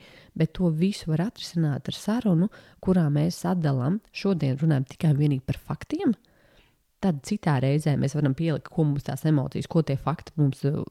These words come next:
stāsta vai rāda, vai, vai kādas emocijas man tas izraisa, un tad, ā,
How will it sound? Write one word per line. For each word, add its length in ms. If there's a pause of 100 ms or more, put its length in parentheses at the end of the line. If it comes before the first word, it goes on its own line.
stāsta 500
vai 100
rāda, 340
vai, 140 (400)
vai 120
kādas 360
emocijas 460
man 180
tas 160
izraisa, 640 (420)
un 120
tad, 200
ā, 400